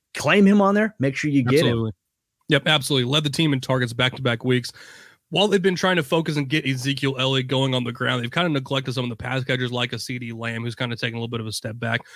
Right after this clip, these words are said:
Speaker 2: We do expect this offense to all of a sudden kinda get back to going back to their,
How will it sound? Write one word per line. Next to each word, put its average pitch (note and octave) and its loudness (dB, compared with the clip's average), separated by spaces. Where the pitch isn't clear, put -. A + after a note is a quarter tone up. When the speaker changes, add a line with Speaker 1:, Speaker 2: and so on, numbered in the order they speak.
Speaker 2:
We F#3 0
do C#4+ 2
expect G#3 0
this F3+ -4
offense C3+ -2
to B2+ -4
all B2+ 0
of C3 -4
a C3 -2
sudden B2+ -4
kinda B2+ 0
get B2+ 0
back B2+ 0
to A#2+ -14
going B2 2
back B2 -2
to B2 -4
their, A#2 0